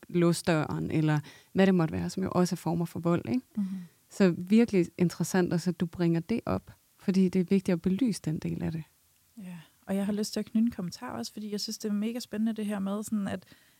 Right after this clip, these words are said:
Speaker 2: at det ikke behøver at være, fordi du er psykopat. Du kan
Speaker 1: Mhm.
Speaker 2: være helt normal menneske, der bare er enormt presset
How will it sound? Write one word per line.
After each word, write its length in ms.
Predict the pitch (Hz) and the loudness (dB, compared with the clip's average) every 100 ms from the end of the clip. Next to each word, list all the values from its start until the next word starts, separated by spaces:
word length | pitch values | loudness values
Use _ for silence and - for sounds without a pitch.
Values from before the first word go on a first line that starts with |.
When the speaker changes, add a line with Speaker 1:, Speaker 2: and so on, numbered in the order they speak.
| - | -6
Speaker 2:
at 220 | - - | -6 -2
det 180 | 214 202 | -2 0
ikke 240 | 240 247 | -4 -4
behøver 400 | 294 285 247 277 | -4 -2 -2 -2
at 100 | 294 | -6
være, 100 | 247 | -6
fordi 200 | 220 233 | -8 -12
du 100 | 262 | -16
er 40 | 262 | -18
psykopat. 540 | - 226 233 294 277 _ _ _ - | -18 -12 -8 -8 -8 _ _ _ -6
Du 80 | 247 | -2
kan 80 | |
Speaker 1:
Mhm. 80 | 254 | -2
Speaker 2:
være 80 | 233 | 0
helt 280 | 208 262 285 | 0 -2 -2
normal 300 | 285 262 254 | -2 0 2
menneske, 320 | 247 247 - | 2 0 -2
der 60 | 254 | -8
bare 260 | 226 240 254 | -6 -6 -2
er 40 | |
enormt 720 | 233 220 208 190 214 247 247 | 4 6 8 6 4 0 -4
presset 520 | - - 208 247 - | -12 -12 -10 -10 -14